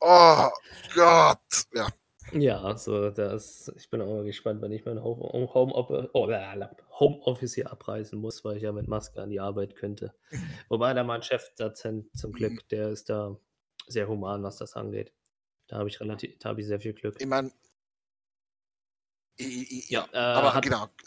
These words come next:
Speaker 2: das auf
Speaker 1: ähm,
Speaker 2: deine
Speaker 1: das
Speaker 2: Arbeitsweise oder
Speaker 1: Mhm.
Speaker 2: irgendwas, äh, Einfluss? Hast du das Gefühl, ähm,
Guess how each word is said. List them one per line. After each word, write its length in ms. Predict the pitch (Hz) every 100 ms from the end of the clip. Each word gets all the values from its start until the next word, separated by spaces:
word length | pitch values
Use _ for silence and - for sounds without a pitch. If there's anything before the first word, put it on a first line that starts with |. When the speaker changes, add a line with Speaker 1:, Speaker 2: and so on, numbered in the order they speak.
| 120
Speaker 2:
das 180 | 123 120
auf 120 | 117
Speaker 1:
ähm, 20 |
Speaker 2:
deine 240 | 117 117 107 120
Speaker 1:
das 220 | 127 123
Speaker 2:
Arbeitsweise 480 | - 120 120 117 120
oder 260 | 113 113 113
Speaker 1:
Mhm. 20 |
Speaker 2:
irgendwas, 800 | 110 107 113 107 107 104 - -
äh, 40 | 113
Einfluss? 720 | 120 - 117 123 - 123 117
Hast 180 | 117 -
du 60 | 120
das 220 | 113 -
Gefühl, 760 | 110 - 120 120 113 113 113
ähm, 460 | 110 104 104 104